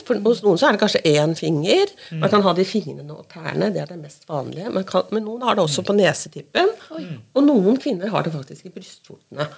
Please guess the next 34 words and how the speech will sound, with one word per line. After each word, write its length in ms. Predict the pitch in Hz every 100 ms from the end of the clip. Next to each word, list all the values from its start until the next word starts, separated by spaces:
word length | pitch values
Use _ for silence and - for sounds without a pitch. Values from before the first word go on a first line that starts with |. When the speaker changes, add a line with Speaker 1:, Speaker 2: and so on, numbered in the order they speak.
| -
Speaker 2:
Ja. 160 | 285 170
Speaker 1:
Ja. 120 | - - - - - - -
Men 80 | 190
det 80 |
er 60 | 185
ganske 200 | 175 -
sjelden 440 | - 143 - 139
da. 100 | - - - -
Speaker 2:
Mm. 320 | 240 208 190
Speaker 1:
Eh, 520 | 175 165 170 170 165 - _ -
og 320 | 190 208 214 - _ _ _
for 180 | _ 202
de 100 | 214 -
aller 220 | 151 170
fleste 320 | 233 208 -
så 160 | - 214
vet 460 | 156 127 107 - -
vi 80 | 151
liksom 280 | 156 - 107
ikke 160 | - 139
helt 320 | 127 127 - -
hvorfor 260 | - 147
de 60 | 139
har 300 | - - -
det. 120 | 233 415 -
Speaker 2:
Nei. 300 | 349 311 214 -
Speaker 1:
De 80 |
bare, 220 | 208 185 - 180
det, 140 | 190 170 165 -
sånn 220 | - 175
er 140 | 110
det 80 | 98
bare. 240 | 131 - 466
Speaker 2:
Ja. 80 | -